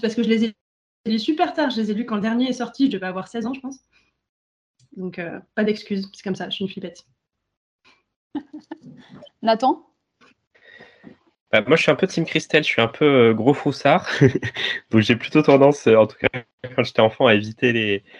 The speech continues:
Speaker 3: les, les trucs qui font trop peur. En fouillant dans mes souvenirs, je pense qu'en fait, il y a, il y a plusieurs romans quand même qui m'ont,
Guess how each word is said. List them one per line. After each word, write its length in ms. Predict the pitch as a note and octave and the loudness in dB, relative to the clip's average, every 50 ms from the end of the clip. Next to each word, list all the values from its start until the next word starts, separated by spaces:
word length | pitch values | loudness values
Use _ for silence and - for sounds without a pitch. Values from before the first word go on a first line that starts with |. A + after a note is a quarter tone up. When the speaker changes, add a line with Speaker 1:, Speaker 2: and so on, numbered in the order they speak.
| - - _ _ - | -20 -20 _ _ -4
Speaker 3:
les, 240 | G2+ G#2 G2 G2 G2 | -2 0 2 2 0
les 100 | G2+ G2+ | -2 -4
trucs 160 | - - - | -8 -12 -18
qui 100 | - - | -20 -16
font 140 | - - G#2+ | -14 -14 -12
trop 160 | - - A2+ | -10 -10 -8
peur. 220 | - - B2 D3 - _ - - - - - - _ _ _ - | -6 -6 -6 -6 -8 _ -20 -20 -20 -20 -20 -20 _ _ _ -6
En 80 | - A2+ | -6 -6
fouillant 300 | - - - D#3+ D#3+ D#3+ | -6 -4 -2 0 2 2
dans 100 | D#3+ D#3 | 2 2
mes 100 | D3+ D3+ | 0 -2
souvenirs, 280 | - - D3+ D3+ F3 F3 | -4 -6 -6 -6 -6 -6
je 100 | - - | -6 -8
pense 220 | C#3 - - - | -10 -10 -10 -10
qu'en 160 | - B2+ B2+ | -10 -10 -8
fait, 300 | B2+ - C#3 C3+ - - | -6 -6 -8 -8 -8 -6
il 60 | A#2+ | -2
y 40 | A#2 | 0
a, 140 | A2 A2 A2 | 2 2 0
il 40 | A2 | -2
y 40 | A2+ | -4
a 40 | |
plusieurs 300 | A2+ - - C3 B2+ B2+ | -8 -10 -10 -4 -2 -2
romans 160 | B2 B2+ C#3 C3 | -2 -2 -4 -6
quand 140 | - C3+ | -4 -4
même 160 | B2+ B2 B2 B2 | -4 -4 -6 -10
qui 160 | - - A2+ | -12 -14 -12
m'ont, 480 | A2 G#2+ G#2 G2+ G2+ G2+ G2 - - | -12 -10 -12 -12 -14 -14 -16 -18 -20